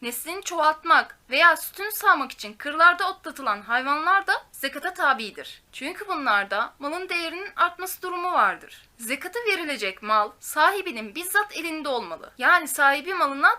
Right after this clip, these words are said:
tam hakim olmalıdır. Örneğin kocasından mehrini alamamış bir kadına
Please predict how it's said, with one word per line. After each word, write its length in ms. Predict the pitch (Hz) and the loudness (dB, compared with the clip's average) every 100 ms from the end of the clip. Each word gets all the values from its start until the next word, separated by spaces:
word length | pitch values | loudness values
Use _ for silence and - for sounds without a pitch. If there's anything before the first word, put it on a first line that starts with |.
| - | 0
tam 200 | 403 403 | 4 4
hakim 400 | 302 233 208 208 | 6 0 0 -8
olmalıdır. 640 | 170 165 160 - - - _ - | -12 -12 -14 -16 -20 -20 _ 0
Örneğin 540 | 359 427 381 226 - _ - | 2 2 -2 -6 -8 _ -14
kocasından 600 | 302 339 349 403 403 349 | -10 -6 -4 2 2 0
mehrini 400 | 330 320 381 349 | -6 -6 0 2
alamamış 540 | 311 381 359 247 - | 2 0 0 -4 -8
bir 160 | 240 - | -12 -6
kadına 460 | 320 277 170 170 | -4 0 0 0